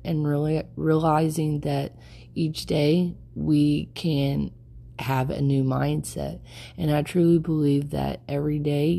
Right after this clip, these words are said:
you need to renew the mind. No matter what you choose to do to renew the mind, I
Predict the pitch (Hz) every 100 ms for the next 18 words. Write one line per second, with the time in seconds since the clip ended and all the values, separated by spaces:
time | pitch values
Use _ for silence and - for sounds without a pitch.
0 | - - 143 143 147 - 151 143 139 135
1 | 135 139 139 135 69 - - - - -
2 | - 160 143 143 139 135 131 135 - -
3 | 151 147 139 - 139 139 196 202 180 -
4 | 156 143 135 139 147 139 - - 143 147
5 | 135 131 127 127 127 127 139 - 131 131
6 | 135 139